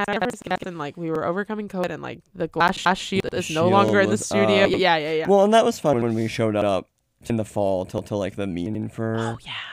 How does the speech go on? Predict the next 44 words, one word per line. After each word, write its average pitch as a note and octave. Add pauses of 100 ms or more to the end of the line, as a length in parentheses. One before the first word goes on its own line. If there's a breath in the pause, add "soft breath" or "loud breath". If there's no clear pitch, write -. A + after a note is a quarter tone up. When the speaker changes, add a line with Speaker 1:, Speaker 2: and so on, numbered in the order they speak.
(140 loud breath)
Speaker 2:
all A#2+
the C3
hosts B2+
because -
there B2+
was, C3
like, C3
Speaker 1:
Yeah. C4+
Speaker 2:
all, C3
there C#3+
were, C#3
like, C#3+
all C3+
the, C#3+
like, B2
undergrads C3+
and B2 (520 loud breath)
someone C#3+
that -
knew A2+
us. F#3
They're C#3
like, C3
Speaker 1:
And C4
they're C4+
Speaker 2:
Oh, -
Speaker 1:
like, C4 (260)
"Oh." -
Speaker 2:
Jared -
and F#3+
Shelby? B3 (220)
Speaker 1:
Like, -
Speaker 2:
What -
are -
you D#4
Speaker 1:
"That's D#4
Speaker 2:
doing F4
Speaker 1:
us. C5+
We -
can G3+
Speaker 2:
here?" D#3+
Speaker 1:
do E3+
that A3
too. C#4+